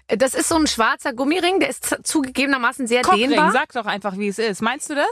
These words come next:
Speaker 1: Ja, aber wir sollten es doch kindergerecht
Speaker 2: Ach so, entschuldige
Speaker 1: ausdrücken.
Speaker 2: bitte.
Speaker 1: Deswegen, also und das ist ein Dich-, also für mich ist es, sieht es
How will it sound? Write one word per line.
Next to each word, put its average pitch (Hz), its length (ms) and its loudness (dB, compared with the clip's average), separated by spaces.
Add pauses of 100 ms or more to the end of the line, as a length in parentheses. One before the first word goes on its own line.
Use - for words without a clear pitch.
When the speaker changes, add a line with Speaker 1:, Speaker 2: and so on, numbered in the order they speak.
Speaker 1:
Ja, 285 260 2
aber 254 220 -6
wir 240 120 4
sollten 240 260 2
es - 100 -4
doch - 160 -2
kindergerecht 240 500 2
Speaker 2:
Ach 285 60 4
so, 269 40 2
entschuldige 190 460 2
Speaker 1:
ausdrücken. 165 140 0
Speaker 2:
bitte. 175 220 -2
Speaker 1:
Deswegen, 220 500 0
also 214 260 0
und 277 140 2
das 285 180 0
ist - 160 -2
ein 311 140 4
Dich-, - 280 -2
also 262 160 0
für 269 120 2
mich 311 160 2
ist - 120 -4
es, 254 120 -2
sieht 302 160 2
es 277 80 -2